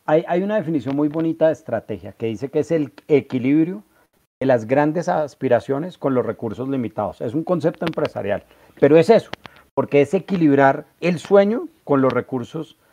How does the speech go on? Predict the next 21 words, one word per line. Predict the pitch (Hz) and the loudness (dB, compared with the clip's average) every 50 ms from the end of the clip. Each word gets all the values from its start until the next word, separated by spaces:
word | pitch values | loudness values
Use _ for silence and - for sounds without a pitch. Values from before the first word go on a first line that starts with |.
| _ _ _ _ _ | _ _ _ _ _
que | - - | -12 -8
se | - 123 | -8 -10
tiene, | - - 170 160 123 107 - - | -6 -2 0 0 0 0 -4 -2
y | - 147 | 0 2
yo | 135 147 147 | 4 4 2
creo | 143 - 180 - - | 2 0 -4 -4 -2
que | 175 | -2
en | 165 143 | -2 -2
eso | 135 120 135 | -2 -4 -4
estamos | 147 - - 151 151 156 151 - | -6 -6 -4 -6 -6 -6 -8 -8
completamente | - 147 127 107 - 123 120 117 - 131 127 135 139 131 - - 143 139 135 _ _ _ _ _ _ _ _ _ - | -8 -8 -8 -6 -4 -4 -4 -2 -2 -4 -4 -4 -6 -6 -6 -6 -8 -8 -8 _ _ _ _ _ _ _ _ _ -4
de | 117 | -2
acuerdo. | 113 101 - - 120 113 98 87 - _ _ _ _ _ _ _ _ _ _ - | -2 -2 0 0 0 0 0 -4 -10 _ _ _ _ _ _ _ _ _ _ -2
La | 123 123 135 135 131 | 2 4 4 4 4
pregunta | - - - 107 131 131 131 120 - 151 160 165 170 | 2 -2 -2 0 0 -2 -2 0 2 4 4 4 4
es, | 170 160 - - - - | 2 -2 -6 -10 -16 -12
¿en | - 165 160 151 139 | -4 -2 -2 -2 0
qué | - 165 | 0 0
momento | 160 156 160 165 160 160 143 - 156 | 0 0 -2 -2 -4 -4 -4 -6 -6
se | 131 - | -4 -4
equilibra? | 151 147 - 117 110 135 139 123 - - | -6 -6 -4 -4 -2 -2 -2 -2 -4 -10